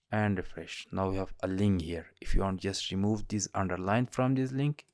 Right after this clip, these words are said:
you can just select the anchor tag here, then these two curly braces, you can say text dash decoration, and the value for this is none.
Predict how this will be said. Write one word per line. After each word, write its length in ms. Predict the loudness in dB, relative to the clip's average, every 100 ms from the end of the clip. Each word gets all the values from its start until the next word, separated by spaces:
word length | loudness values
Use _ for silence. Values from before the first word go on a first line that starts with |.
| _ -20 -20 -20 -20 -14
you 80 |
can 180 | -4 -2
just 240 | 0 -2 -2
select 640 | 0 0 0 -8 -14 -14 _ _ _ _ _ -20 _ -12
the 220 | -4 -2 0
anchor 280 | 0 0 0
tag 280 | 0 -2 -2
here, 400 | -2 -2 -2 -6 -12 -16
then 280 | -6 -4 -4
these 200 | -6 -8
two 160 | -10 -10
curly 300 | -8 -4 -2
braces, 600 | -2 -2 -2 -4 -6 -12
you 80 | -12
can 200 | -8 -4
say 220 | -4 -4 -10
text 540 | -6 -4 -4 -8 -10 -6
dash 400 | -2 -2 -2 -6
decoration, 640 | -10 -6 -4 -2 -2 -2 -4 _ _ _ _ _ -20 _ -20 _ -10
and 300 | -6 -4 -4 -6
the 100 | -4
value 380 | 0 0 0
for 220 | -4 -4 -6
this 320 | -4 -4 -4
is 420 | -4 -6 -6 -12 -20 -20 -12 -4
none. 420 | -2 0 -2